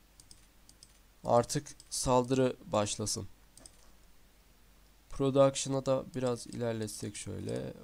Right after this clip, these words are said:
Aa, şöyle. Şöyle biraz ilerletsek. Güzel. Consumer Goods'u aç biraz. Ee, güzel, tamam, tamam. Production biraz açtık, iyi.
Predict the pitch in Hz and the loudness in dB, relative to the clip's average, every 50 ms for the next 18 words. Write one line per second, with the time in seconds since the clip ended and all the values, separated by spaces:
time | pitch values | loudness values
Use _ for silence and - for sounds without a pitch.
0 | 113 - - 113 113 113 117 117 120 123 123 135 139 139 139 139 139 - - - | -14 -12 -10 -8 -8 -6 -6 -6 -6 -6 -6 -4 -4 -6 -6 -8 -10 -12 -18 -20
1 | _ _ _ _ _ - - - - - - - - - - - - - - - | _ _ _ _ _ -20 -20 -20 -20 -20 -20 -20 -20 -20 -20 -20 -20 -20 -20 -18
2 | - 117 107 104 104 101 101 98 95 107 117 120 120 123 - - _ _ _ - | -12 -10 -8 -6 -6 -6 -6 -6 -6 -6 -6 -6 -6 -8 -10 -16 _ _ _ -20
3 | - - - 117 110 110 120 123 120 117 107 110 110 107 107 104 101 98 98 101 | -20 -16 -14 -14 -12 -10 -8 -6 -6 -6 -6 -8 -8 -6 -6 -4 -4 -6 -8 -8
4 | - - - 127 131 135 - - - - _ - - - - - - - - 120 | -10 -10 -10 -10 -10 -10 -12 -18 -20 -20 _ -20 -20 -20 -20 -20 -18 -14 -12 -8
5 | 107 107 92 82 90 - - - - - - - - - - - - - - - | -6 -6 -6 -6 -8 -12 -18 -20 -20 -20 -20 -20 -20 -18 -16 -16 -16 -16 -18 -20
6 | - - - _ _ _ _ - - - - - - - 131 131 123 - 135 131 | -20 -20 -20 _ _ _ _ -20 -20 -20 -20 -12 -6 -4 -4 -4 -4 -4 -4 -4
7 | 131 127 120 123 120 - - - 127 117 107 101 - - - - - 127 139 139 | -4 -4 -4 -4 -6 -6 -6 -4 -2 -2 -2 -4 -6 -10 -10 -8 -6 -6 -6 -6
8 | - - - - - - - - - - - - - - - - - - - _ | -8 -10 -12 -14 -18 -20 -20 -20 -20 -20 -20 -20 -20 -20 -20 -20 -20 -20 -20 _
9 | - - - - - - - - - - _ - - 104 104 104 104 104 104 101 | -20 -20 -20 -20 -20 -20 -20 -20 -20 -20 _ -12 -8 -4 -2 -2 -2 -2 -2 -2
10 | 101 101 101 101 101 101 101 101 101 98 101 110 117 135 139 135 143 127 104 98 | -2 -4 -4 -4 -4 -4 -4 -4 -6 -6 -8 -8 -10 -10 -6 -2 -2 -2 -2 -2
11 | - 139 135 123 113 104 104 - 110 107 104 101 - - - - - - - - | -2 -2 -2 -2 -2 -4 -6 -8 -8 -8 -10 -10 -12 -16 -16 -18 -20 -8 -4 -4
12 | - 127 127 127 127 123 123 - - 123 117 113 113 113 107 101 107 107 101 - | -2 0 4 4 4 4 2 0 -4 -4 -4 -2 0 0 0 0 0 -2 -2 -4
13 | - - 147 - - - - - 107 98 | -8 -8 -10 -12 -12 -10 -6 -4 -4 -4